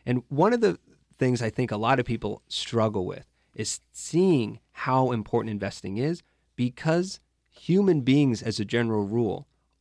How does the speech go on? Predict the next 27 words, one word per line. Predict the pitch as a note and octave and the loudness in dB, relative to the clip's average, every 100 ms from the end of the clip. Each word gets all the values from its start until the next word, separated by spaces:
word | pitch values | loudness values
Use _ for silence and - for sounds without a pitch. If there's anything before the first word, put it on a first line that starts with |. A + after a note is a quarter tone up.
| _ | _
are | A2+ G#2+ - _ _ _ - | -2 -2 -4 _ _ _ -8
linear | B2+ C#3 F3+ G3+ F#3+ F3 E3 D#3 _ _ _ - | 0 4 4 4 2 0 -2 -8 _ _ _ -6
thinkers. | G#2 F#2+ - - - | -6 -6 -12 -14 -6
And | B2 D#3 | -2 2
what | G#3+ | 2
I | F#3 | 4
mean | C3 C3 | 4 2
by | A2+ G2+ | 2 0
that | F#2+ F#2 | 0 -2
is | - | -2
if | D#3+ - | -4 0
we | C3 | 0
go | B2 A#2 A2 _ _ _ - | 2 2 0 _ _ _ -8
from | F#2 F2 - _ _ _ - | -6 -6 -10 _ _ _ -12
two | - C#3 D3+ F#3 F#3 _ | -2 2 2 2 -2 _
plus | - A#2 - | -6 -6 -6
two | - G#2+ F#2+ | -10 -8 -6
is | G2 - | -8 -10
four, | - F#3 F#3 F3+ _ _ - | -6 -4 -4 -10 _ _ -14
plus | - - - | -10 -10 -12
two | - G2+ G#2 G#2 _ _ - | -8 -6 -6 -8 _ _ -18
is | F#2 - | -16 -12
six, | - E3 - _ - | -6 -6 -8 _ -16
plus | G2+ - | -10 -10
two | - - A2 - | -10 -10 -12 -10
is | - G2+ - | -12 -10 -6
eight, | E3+ | -6